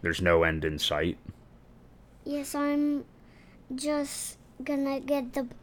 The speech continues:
Speaker 2: podcast away when it's done.
Speaker 1: Okay. Now, is this because of a political stance that you're taking? Is there, like, a cause, uh, that's forcing you into this filibuster? 'Cause that's what people used to do, I
Speaker 2: Yes,
Speaker 1: guess.
Speaker 2: the filibuster.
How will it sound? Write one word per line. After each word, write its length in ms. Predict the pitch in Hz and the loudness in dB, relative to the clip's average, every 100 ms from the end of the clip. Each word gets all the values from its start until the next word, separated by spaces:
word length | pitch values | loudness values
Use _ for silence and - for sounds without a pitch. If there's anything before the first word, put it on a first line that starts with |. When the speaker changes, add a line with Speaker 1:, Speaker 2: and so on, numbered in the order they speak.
| - - | -20 -18
Speaker 2:
podcast 1000 | - 277 269 277 262 247 262 247 247 - | -6 2 4 4 2 -2 -4 -2 -4 -6
away 680 | 254 247 254 247 240 240 240 - - - - | -6 -2 0 0 0 -2 -4 -14 -20 -20 -14
when 380 | 247 254 247 233 | -4 -2 0 -2
it's 380 | 208 - - - 226 | -4 -8 -10 -8 -6
done. 880 | 240 233 233 220 202 120 101 120 - | -2 0 -2 -4 -6 -8 -8 -6 -2
Speaker 1:
Okay. 300 | - - 76 - - - - | -2 0 -4 -6 -14 -6 8
Now, 280 | 127 127 | 10 12
is 140 | 120 117 | 10 10
this 140 | 156 | 8
because 340 | - - 170 147 | 8 8 8 10
of 60 | |
a 80 | 117 | 8
political 580 | - 98 101 104 - 92 | 8 6 6 6 6 4
stance 440 | - 87 78 73 | 4 2 2 2
that 100 | 76 | -2
you're 120 | 73 | -4
taking? 560 | 73 73 71 - 50 85 - | -4 -4 -4 -6 -8 -8 -2
Is 140 | 92 | 4
there, 100 | 104 | 8
like, 220 | 98 95 | 8 8
a 40 | 95 | 2
cause, 920 | - - 98 98 92 82 73 - - - - - - - | -4 8 12 12 10 6 2 -4 -6 -12 -20 -20 -20 0
uh, 320 | 87 85 78 76 | 6 8 8 4
that's 200 | 82 - | 2 0
forcing 500 | - 95 92 - 90 | 4 4 4 4 2
you 140 | 85 | 4
into 120 | 85 78 | 2 2
this 160 | 78 | -2
filibuster? 1000 | - 101 85 71 - - - - 65 - - - - - - - - - - - | 0 2 2 2 -2 -4 -4 -4 -6 -10 -18 -20 -20 -20 -20 -20 -20 -20 -20 0
'Cause 100 | 101 | 10
that's 180 | 120 117 | 10 10
what 100 | 95 | 6
people 300 | 117 98 95 | 4 6 6
used 240 | 90 - | 4 2
to 60 | 85 | 0
do, 240 | 87 87 | 2 4
I 80 | 71 | 2
Speaker 2:
Yes, 80 | 71 | 2
Speaker 1:
guess. 340 | 320 330 - | 2 2 2
Speaker 2:
the 120 | 311 285 | 2 2
filibuster. 1600 | - - 294 294 285 262 214 233 214 233 - - - - 208 | -4 4 6 6 6 4 4 0 0 -4 -8 -8 -10 -10 -10